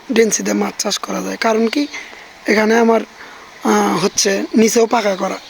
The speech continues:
এখানে কোনো কাদামাটি নেই, পুরোটা একবারে আপনার পাকা করা তলা। যখন মাছে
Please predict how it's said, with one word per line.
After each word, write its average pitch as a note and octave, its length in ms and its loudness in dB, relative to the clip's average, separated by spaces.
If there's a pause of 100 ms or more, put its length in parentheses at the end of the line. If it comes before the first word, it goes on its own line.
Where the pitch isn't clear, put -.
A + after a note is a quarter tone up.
(580)
এখানে G#3 300 2
কোনো G#3+ 500 2
কাদামাটি G#3 520 0
নেই, G#3+ 240 0 (760)
পুরোটা G#3 560 4 (840)
একবারে G3 560 2 (960)
আপনার G3+ 180 -2 (320)
পাকা A3+ 260 2
করা G3 200 0
তলা। F#3 320 -4 (1040)
যখন G#3+ 320 2
মাছে A3 540 2